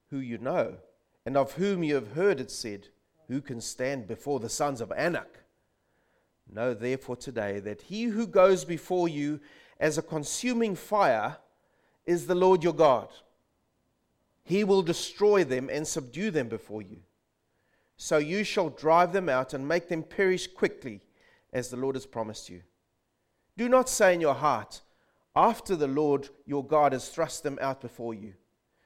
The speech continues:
it is because of my righteousness that the Lord has brought me in to possess this land.' Whereas it is because of the wickedness of these nations that the Lord is driving them out before you.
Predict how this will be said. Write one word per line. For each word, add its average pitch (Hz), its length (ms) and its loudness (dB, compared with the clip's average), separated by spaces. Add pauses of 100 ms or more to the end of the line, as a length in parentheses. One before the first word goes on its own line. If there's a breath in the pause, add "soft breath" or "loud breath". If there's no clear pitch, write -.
(300)
it 113 140 -8
is 113 140 -12
because 127 320 -10
of 110 100 -8
my 135 300 0
righteousness 120 720 -2
that - 180 -12
the 123 80 -8
Lord 123 220 -6
has 110 100 -14
brought 127 340 -10
me 123 180 -8
in 120 260 -10
to - 120 -20
possess 117 380 -10
this - 180 -14
land.' 95 380 -16 (920)
Whereas 185 480 6
it 185 140 0
is 185 140 -4
because 185 340 -4
of 156 100 -10
the 160 80 -2
wickedness 180 560 -2
of 143 140 -2
these 131 180 -6
nations 160 640 0
that 131 160 -6
the 135 80 -6
Lord 127 300 -4
is 113 100 -10
driving 127 480 0
them 110 180 -10
out 113 220 -6
before 110 320 -12
you. 98 180 -14